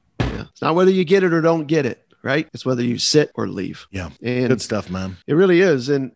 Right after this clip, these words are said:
Speaker 1: I think we could just close this out with, if, if I could offer just anything up just to hang on to that's just been a help to me, it's just realizing that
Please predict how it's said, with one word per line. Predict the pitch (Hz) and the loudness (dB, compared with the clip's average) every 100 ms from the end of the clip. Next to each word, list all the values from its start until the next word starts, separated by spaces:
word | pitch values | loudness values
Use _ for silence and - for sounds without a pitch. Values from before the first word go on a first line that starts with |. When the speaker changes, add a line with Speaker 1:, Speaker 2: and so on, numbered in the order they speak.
| - | -8
Speaker 1:
I | |
think | 151 180 | -4 -2
we | 170 | -2
could | 160 | -4
just | 151 - | -6 -4
close | 175 165 151 | 0 2 2
this | 147 - | -2 0
out | 170 156 | 0 0
with, | 139 131 123 - | 0 -2 -4 -16
if, | - - - | -16 -10 -6
if | - | 0
I | 156 | 0
could | 165 143 | 2 2
offer | 156 147 139 | 2 0 -2
just | 135 - | -2 -4
anything | 143 151 143 143 143 | -2 0 0 0 0
up | 139 | -2
just | 135 - | -4 -6
to | |
hang | 104 151 151 139 | -6 -2 0 2
on | 139 139 | 0 0
to | 135 120 | -2 0
that's | 113 - | -2 -4
just | 101 - | -8 -2
been | 127 | 0
a | 107 | 0
help | 101 131 - | -2 -2 -2
to | 123 | -4
me, | 104 127 147 - | -2 -2 -2 -4
it's | 127 - | -6 -2
just | 127 - | -4 -2
realizing | 139 139 123 123 120 117 | 0 4 2 2 -2 -2
that | 113 113 | -4 -4